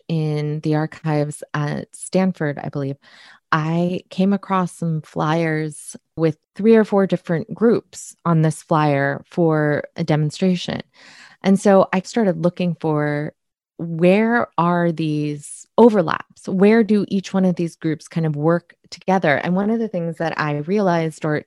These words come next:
came to realize after researching for a while was that there was the Cambodian Student Association, I think. You know, it wasn't just the Iranian students working, but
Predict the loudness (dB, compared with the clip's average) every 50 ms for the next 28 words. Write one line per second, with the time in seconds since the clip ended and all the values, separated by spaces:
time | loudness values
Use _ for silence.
0 | -6 -4 -2 0 0 -2 -2 -4 -2 0 2 2 2 2 0 -2 -4 -6 -8 -8
1 | -8 -6 -6 -6 -6 -8 -12 -20 -20 -20 -20 -16 -4 2 2 2 2 2 0 -2
2 | -2 -2 -4 -4 -2 -2 -2 -2 -2 -2 -2 -2 -2 -4 -4 -6 -4 -2 -2 -2
3 | -2 -2 -2 -2 -2 -2 -2 -4 -8 _ _ _ _ _ _ _ _ _ _ _
4 | _ _ _ _ -6 -6 -6 -6 -8 -12 -12 -8 -6 -6 -4 -2 0 0 0 0
5 | 0 -2 -2 -2 -4 -6 -8 -10 -8 -6 -6 -8 -8 -10 -14 -12 -8 -8 -8 -8
6 | -6 -6 -4 -4 -6 -6 -6 -6 -6 -6 -6 -4 -4 -4 -4 -6 -8 -12 -18 -20
7 | -20 -20 -20 -20 -20 -20 -20 -20 -16 -6 0 2 2 2 2 2 0 0 2 2
8 | 4 2 4 4 4 2 2 0 -4 -6 -4 -4 -2 -2 -2 -2 -2 -4 -6 -8
9 | -8 -4 -2 0 0 0 -2 -4 -8 -8 -8 -8 -8 -8 -4 0 2 2 2 2
10 | 0 -4 -8 _ -20